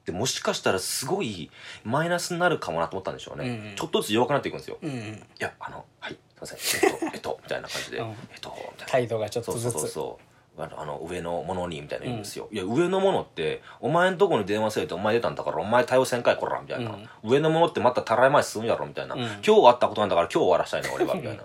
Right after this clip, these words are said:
Speaker 2: <laughs>
Speaker 1: 「まあ、映画にせえよ、マジで」みたいな。
Speaker 2: うん。
Speaker 1: ほんで、僕らも、その、もう、使ったものがあるからね、奥さんが。
Speaker 2: うん。そうそうそう。
Speaker 1: 使ったもんに関しては全部払う。
Speaker 2: うん。
Speaker 1: それは使ってんだから。
Speaker 2: うん。
Speaker 1: それはこっちの、おちろとかじゃなくって、こっちが払っ-、
Speaker 2: うん。
Speaker 1: 使ったものだから、それは払うけれども、
Speaker 2: 使ったものだか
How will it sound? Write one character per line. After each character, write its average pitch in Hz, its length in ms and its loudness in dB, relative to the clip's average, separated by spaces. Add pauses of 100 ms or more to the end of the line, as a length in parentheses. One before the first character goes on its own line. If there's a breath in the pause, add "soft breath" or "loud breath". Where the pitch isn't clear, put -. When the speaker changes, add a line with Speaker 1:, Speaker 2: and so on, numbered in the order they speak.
Speaker 2:
<laughs> - 100 -20 (100)
Speaker 1:
「ま 101 80 -2
あ、 - 20 4
映 139 120 6
画 170 80 6
に 170 140 0
せ 165 120 -2
え - 40 2
よ、 78 60 0
マ 76 120 -4
ジ 76 60 -10
で」 131 80 -10
み - 60 -14
た 123 60 -6
い - 20 -10
な。 123 80 -4
Speaker 2:
う - 20 2
ん。 - 40 2
Speaker 1:
ほ - 20 -2
ん 180 40 -4
で、 - 160 4 (200 loud breath)
僕 156 320 0
ら 190 120 6
も、 180 360 4
そ 117 120 -2
の、 110 60 -2
も 131 180 2
う、 - 40 -12 (240 loud breath)
使 - 160 0
っ - 60 0
た 240 100 6
も 233 60 8
の 143 80 6
が 87 60 8
あ - 20 4
る - 60 -2
か 69 100 -2
ら 98 60 0
ね、 - 80 0
奥 92 160 0
さ 85 100 0
ん 80 80 0
が。 - 100 0
Speaker 2:
う - 20 -16
ん。 - 40 -14
そ - 120 0
う 143 40 2
そ - 40 0
う - 20 -4
そ 151 140 4
う。 120 40 -2
Speaker 1:
使 269 140 8
っ - 20 10
た 247 60 6
も 262 120 8
ん 247 40 -2
に 226 120 0
関 220 240 4
し - 60 -6
て 247 80 4
は 170 80 6
全 - 200 2
部 - 80 -2
払 101 280 6
う。 - 80 -4 (100)
Speaker 2:
う 220 80 -6
ん。 120 280 -4 (180)
Speaker 1:
そ 196 100 4
れ 208 60 6
は - 40 2
使 - 160 2
っ 139 100 4
て 143 140 2
ん 107 80 0
だ 78 80 2
か - 100 -2
ら。 - 100 -4
Speaker 2:
う 165 60 -4
ん。 123 180 -4
Speaker 1:
そ - 0 -
れ - 80 -4
は 202 60 0
こ - 100 4
っ - 140 -4
ち 127 100 -4
の、 82 200 -2 (260)
お 135 80 2
ち - 80 2
ろ 180 60 10
と 156 80 2
か 151 100 4
じ 151 60 0
ゃ - 20 -2
な 156 80 -2
く 151 80 -10
っ - 20 -8
て、 - 160 -2
こ 143 100 4
っ - 40 2
ち 139 60 -2
が 135 80 -2
払 135 140 2
っ-、 - 40 4
Speaker 2:
う - 20 -10
ん。 - 20 -14 (160)
Speaker 1:
使 - 140 0
っ 156 60 -2
た 160 80 2
も 156 100 4
の 110 60 0
だ 78 80 -2
か 82 60 -4
ら、 - 60 -4
そ - 60 2
れ 147 40 8
は 160 80 4
払 160 120 8
う 160 40 0
け 139 80 4
れ - 60 0
ど - 80 0
も、 190 160 6
Speaker 2:
使 - 20 -4
っ - 20 -8
た 160 60 -4
も - 20 -4
の - 0 -
だ - 20 -6
か - 60 -8